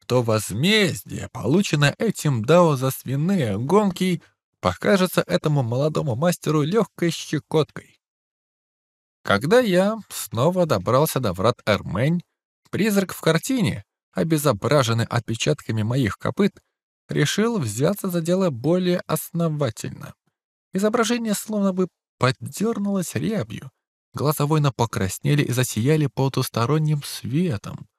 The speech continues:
Рот воина начал открываться, будто бы в безмолвном крике, и продолжал делать это дальше и дальше, расходясь до ушей. Лицо, прежде человеческое,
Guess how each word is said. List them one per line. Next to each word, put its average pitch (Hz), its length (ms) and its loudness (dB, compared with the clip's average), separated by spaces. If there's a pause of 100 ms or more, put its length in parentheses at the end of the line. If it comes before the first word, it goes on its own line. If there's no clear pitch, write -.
(220)
Рот 214 340 -2
воина 90 460 -4 (260)
начал 175 320 2
открываться, 170 800 -2
будто 107 300 -4
бы 101 220 -2 (200)
в - 40 -12
безмолвном 127 640 0
крике, - 440 -4 (320)
и 135 140 2 (120)
продолжал 127 880 0
делать 123 380 -2
это 110 260 -2
дальше 180 540 0
и 165 160 -2
дальше, 147 760 -4 (240)
расходясь 190 600 -2
до 120 300 -4
ушей. - 440 -6 (600)
Лицо, 185 560 2 (160)
прежде 113 360 -2
человеческое, - 680 -2